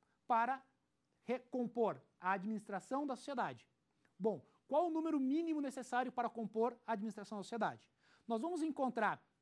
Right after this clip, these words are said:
diversas opiniões divergentes conforme os autores que nós venhamos a consultar. Alguns continuam entendendo que esse número mínimo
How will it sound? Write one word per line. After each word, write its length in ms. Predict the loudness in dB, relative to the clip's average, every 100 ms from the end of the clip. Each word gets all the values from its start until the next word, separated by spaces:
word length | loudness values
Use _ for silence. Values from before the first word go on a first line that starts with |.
| -6
diversas 640 | -4 0 2 2 0 -6
opiniões 460 | -4 -2 -2 0 -2
divergentes 760 | -2 -2 0 0 0 -6 -12 _ _ _ _ _ _
conforme 680 | -2 0 4 4 4 0 -6
os 160 | -6 0
autores 500 | 0 0 0 0 -2
que 120 | -4
nós 160 | -2 -2
venhamos 340 | -2 -2 -2
a 80 | -2
consultar. 540 | -4 -8 -6 -6 -6 -8 _ _ _ -2
Alguns 600 | 2 2 2 2 0 -6
continuam 560 | -4 -2 0 2 2
entendendo 580 | 0 0 0 2 0 -6 -16 _ -8
que 80 | -6
esse 140 | -2
número 280 | 2 2 4
mínimo 580 | 6 6 6 2 0